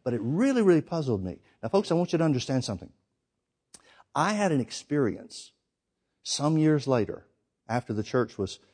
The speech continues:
in the middle of our building program. And, and those of you that were here in those days,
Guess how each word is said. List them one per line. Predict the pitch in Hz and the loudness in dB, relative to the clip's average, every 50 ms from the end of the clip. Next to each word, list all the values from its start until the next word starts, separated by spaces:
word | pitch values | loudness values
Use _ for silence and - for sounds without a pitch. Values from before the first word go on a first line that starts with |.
| _ _ _ | _ _ _
in | - 110 | -4 -2
the | 107 104 | 0 2
middle | 110 123 131 120 | 2 4 4 4
of | 104 101 | 4 2
our | 98 92 | 0 0
building | 90 113 113 110 98 98 98 90 | 4 4 4 4 4 2 -2 -2
program. | - 107 98 92 87 85 - - _ _ _ _ _ _ _ _ _ _ _ _ _ - | 0 2 2 2 0 -4 -8 -14 _ _ _ _ _ _ _ _ _ _ _ _ _ -6
And, | 107 117 113 117 - | -2 0 0 0 0
and | 117 113 107 107 | 0 0 4 6
those | 123 143 143 | 6 6 6
of | 131 135 123 | 6 4 4
you | 127 | 4
that | 123 104 | 4 4
were | 107 107 | 2 2
here | 98 135 139 135 131 | 4 4 4 6 6
in | 123 117 | 4 4
those | 113 117 117 98 | 4 4 2 2
days, | 101 117 113 113 113 113 110 - | 0 2 2 4 4 2 0 -2